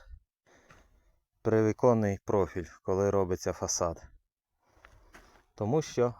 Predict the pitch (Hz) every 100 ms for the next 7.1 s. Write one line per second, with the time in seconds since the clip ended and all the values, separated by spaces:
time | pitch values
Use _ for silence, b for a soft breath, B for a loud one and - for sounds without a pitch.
0 | _ - 98 127 120 110 107 - _ _
1 | _ b b - 107 127 - - 113 143
2 | 135 117 - 110 107 - _ 110 123 95
3 | 98 104 117 101 82 - 92 104 104 98
4 | 107 92 87 85 - _ _ - - -
5 | - - - - - - 127 143 - 98
6 | 151 139 120 123 110 95 107 113 107 98